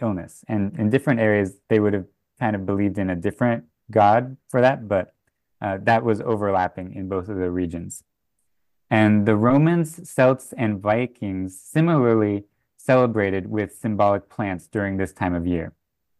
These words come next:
And beyond just hanging garland, circular wreaths in particular enter history as decorations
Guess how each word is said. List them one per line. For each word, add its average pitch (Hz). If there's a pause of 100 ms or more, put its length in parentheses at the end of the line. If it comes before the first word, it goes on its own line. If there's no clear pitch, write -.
(720)
And 107
beyond 147
just 156
hanging 131
garland, 98
circular 156
wreaths 120
in 117
particular 104 (400)
enter 120
history 104
as 101
decorations 104